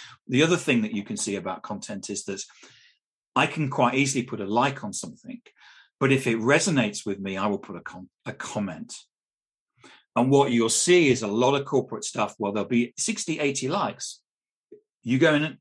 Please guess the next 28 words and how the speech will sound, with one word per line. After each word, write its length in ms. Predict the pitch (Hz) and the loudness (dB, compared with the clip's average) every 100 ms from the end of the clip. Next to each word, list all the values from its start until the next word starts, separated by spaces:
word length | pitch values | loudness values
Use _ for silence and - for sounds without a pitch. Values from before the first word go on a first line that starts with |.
| - | -4
it 160 | 123 127 | -2 4
will 140 | 170 | 6
all 140 | 180 175 | 6 6
be 120 | 160 | 2
the 100 | 135 | 2
people. 420 | 135 120 92 - - - - | -2 -2 -8 -16 -20 -20 -14
It 160 | - | -10
doesn't 360 | - 117 117 117 | -2 -2 0 -2
resonate 420 | 110 110 104 90 | -2 -2 -2 -4
with 140 | - - | -12 -16
people. 420 | - - - _ _ _ - _ - | -18 -18 -20 _ _ _ -20 _ -4
And 120 | 110 | 2
what 140 | 117 | 2
we're 180 | 110 104 | 2 0
doing 400 | 123 165 160 123 | 2 4 4 2
is 140 | 113 | 2
that 100 | 113 | -2
we're 160 | 101 104 | -2 0
using 580 | 104 117 131 127 131 123 | 2 2 2 0 -2 -4
content, 640 | - 127 131 - 127 107 - - - | -8 -4 -4 -6 -8 -10 -14 -20 -6
and 220 | 113 120 | 2 4
we 100 | 151 | 4
can 180 | 165 143 | 2 0
show 240 | 131 - 135 | 0 2 2
you 280 | 123 117 | 2 0
examples 720 | 107 101 143 170 165 107 101 | -2 -2 -4 -4 -6 -6 -4
of 180 | 98 - | -6 -10
content 640 | - - 147 170 123 92 | -18 -10 -8 -6 -8 -8